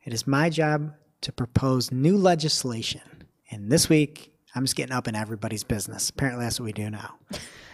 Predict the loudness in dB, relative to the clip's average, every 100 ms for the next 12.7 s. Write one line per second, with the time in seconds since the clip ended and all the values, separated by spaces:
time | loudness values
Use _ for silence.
0 | -2 4 6 4 0 -8 -20 _ 6 6
1 | 8 8 8 4 -6 -6 -6 -6 4 6
2 | 6 4 -4 -6 4 4 4 0 2 2
3 | 2 2 2 2 2 0 -2 -6 -14 _
4 | 2 4 6 4 4 0 2 2 2 0
5 | -4 -16 -20 _ _ 2 6 8 6 4
6 | -2 -4 -6 -20 _ 0 2 4 6 6
7 | 4 -10 _ _ _ _ _ 2 4 6
8 | 6 4 2 2 2 2 6 6 8 8
9 | 10 8 4 -4 _ _ _ _ _ 4
10 | 4 4 8 8 8 6 6 6 2 0
11 | -2 -12 _ _ _ 0 2 4 2 -4
12 | 2 4 6 6 8 6